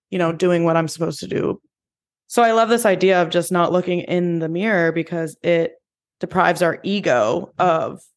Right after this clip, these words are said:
the ability to judge ourselves. You're taking away that aspect of the physicality that we were talking about of,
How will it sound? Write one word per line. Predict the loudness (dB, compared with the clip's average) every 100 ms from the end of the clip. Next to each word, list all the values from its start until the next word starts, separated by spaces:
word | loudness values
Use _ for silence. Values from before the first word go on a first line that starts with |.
| _
the | -2 -2
ability | 2 2 2 0 -4
to | -6 -6 -4 -4 -4 -6 -12 _ -2
judge | 0
ourselves. | 0 -2 -2 -2 -2 -6 -16 _ _ _ -4
You're | -2
taking | 0 -2 0
away | 0 2
that | 2 0 -2
aspect | -4 -4 -4 -6 -6 -6
of | -6
the | -6
physicality | -4 -4 -2 0 2 2 2
that | 2
we | 0
were | 0 -2
talking | -4 -6 -6
about | -6 -4 -4 -6 -8 _ -20 -20 _ -4
of, | -2 0 0 -4